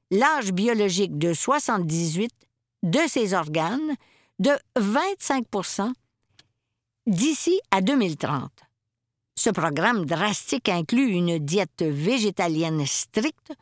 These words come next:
composée de trois plats, pris sur une fenêtre de six heures, sur le concept de la restriction calorique,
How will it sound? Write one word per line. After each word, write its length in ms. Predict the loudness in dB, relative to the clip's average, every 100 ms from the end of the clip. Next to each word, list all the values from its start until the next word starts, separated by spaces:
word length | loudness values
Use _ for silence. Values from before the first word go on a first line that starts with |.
| _ _ _ _ 0
composée 580 | 2 2 0 2 0 0
de 140 | -2
trois 460 | -2 -4 2 2 2
plats, 280 | 0 -2 -4 _ _ _ _ _
pris 260 | 0 2 0
sur 220 | 0 0
une 180 | 0 0
fenêtre 720 | 0 2 2 0 -4 -2 0
de 160 | 0 0
six 400 | 0 0 2 0
heures, 400 | -2 -8 -14 -20 _ _ _ _
sur 240 | -4 0 0
le 120 | 0
concept 600 | -2 -2 0 -2 -2 -6 -2
de 140 | 0
la 240 | 0 -2 -4 -10
restriction 760 | -4 -2 -2 -4 -4 -2 -2 -2
calorique, 640 | -2 0 0 -2 -6